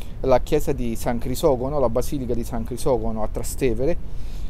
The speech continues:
e lui aveva il suo studio di pittore all'interno del complesso de-, del convento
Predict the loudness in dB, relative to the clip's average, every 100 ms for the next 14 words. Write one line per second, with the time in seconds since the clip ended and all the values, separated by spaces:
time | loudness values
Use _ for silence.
0 | -2 2 4 4 2 4 4 6 4 4
1 | 4 4 0 -2 -4 -4 -2 -2 0 2
2 | 2 2 0 -2 -2 -2 0 2 2 2
3 | 0 -4 -4 -4 -2 0 0 0 0 2
4 | 2 0 0 0 0 0 0 0 -2 -2
5 | 0 0 -2 -2 0 0 0 -2 -4 -2
6 | 0 2 0 0 -2 -2 -2 -2 0 2
7 | 2 0 0 0 -2